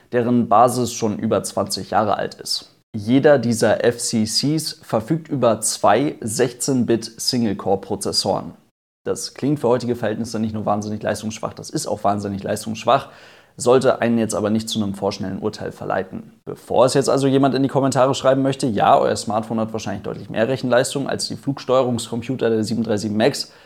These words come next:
euer iPhone braucht aber auch deutlich mehr Rechenleistung. Also das Aufgabenfeld, was diese Prozessoren in den Flight Control Computern der sieben drei sieben Max zu erledigen haben,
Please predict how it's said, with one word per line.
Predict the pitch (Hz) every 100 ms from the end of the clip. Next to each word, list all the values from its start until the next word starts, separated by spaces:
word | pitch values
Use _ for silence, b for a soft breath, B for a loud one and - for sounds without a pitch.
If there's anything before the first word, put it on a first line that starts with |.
| b b b _
euer | - 117 -
iPhone | 113 113 110
braucht | - 95 -
aber | -
auch | 90
deutlich | 101 98 101
mehr | 113
Rechenleistung. | 110 107 101 - - - - _
Also | 110 110
das | 107 -
Aufgabenfeld, | - 123 131 127 117 131 123 - -
was | 110 -
diese | 123 120 110 - 113 -
Prozessoren | - 107 107 - 110 123
in | 113
den | 110
Flight | 98 113 123
Control | 110 110 131
Computern | 123 110 131 123 117
der | 113
sieben | 120 120
drei | 113
sieben | 113 110
Max | 117 135
zu | -
erledigen | 117 127 120 113
haben, | 110 113 117